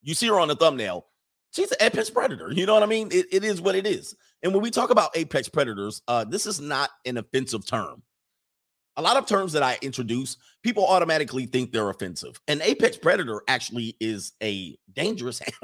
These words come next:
animal. It actually is a compliment to many animals in nature, meaning, you know, they're out there, you know, they're the ones to watch out for.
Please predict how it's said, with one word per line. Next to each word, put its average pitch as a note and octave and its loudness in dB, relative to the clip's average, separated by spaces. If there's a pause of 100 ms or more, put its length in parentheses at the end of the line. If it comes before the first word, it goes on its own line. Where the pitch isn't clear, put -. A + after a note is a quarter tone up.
(1000)
animal. A#2 -4 (360)
It G3 0
actually G3 0
is B2+ -4
a A2+ -8
compliment C#3+ 2
to C3 -2
many C3 -6
animals B2+ -4
in A#2 -4
nature, D#3+ 0
meaning, C3+ -4 (400)
you E3+ 2
know, D3 4
they're G3+ 4
out F#3+ 6
there, C#3 2
you D3 -4
know, D#3+ -2
they're F3+ 2
the F3+ 2
ones E3+ -2
to D3 0
watch B2 0
out C#3 0
for. G2+ -2